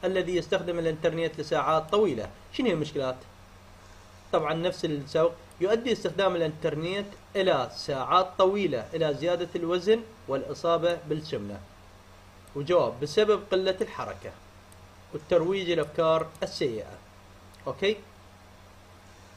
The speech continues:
طبعًا هنا عندنا تزوير الحقائق.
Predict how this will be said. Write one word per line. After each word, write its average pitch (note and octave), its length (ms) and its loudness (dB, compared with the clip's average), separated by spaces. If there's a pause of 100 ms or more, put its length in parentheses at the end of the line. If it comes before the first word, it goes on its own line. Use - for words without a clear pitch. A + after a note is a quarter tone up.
(2000)
طبعًا A3 240 6
هنا G3+ 240 6
عندنا F3+ 240 2
تزوير F3 420 4
الحقائق. D#3 640 -2